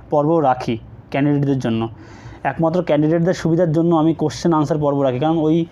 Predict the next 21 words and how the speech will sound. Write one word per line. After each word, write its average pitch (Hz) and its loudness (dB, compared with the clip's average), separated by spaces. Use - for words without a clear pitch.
পর্বে, 147 2
ওই 151 2
ভিডিও, 156 0
ভিডিওতে 165 2
আমি 151 0
just 175 -4
কোশ্চেন 175 -2
এবং 156 2
আনসার 143 0
এই 143 -2
দুটো 143 -2
নিয়ে 170 2
আলোচনা 135 0
করি। 117 -2
ক্যান্ডিডেটরা 156 2
কোশ্চেন 165 0
করবে 185 2
এবং 139 0
আনসার 135 -2
আমি 123 0
দেবো। 117 -2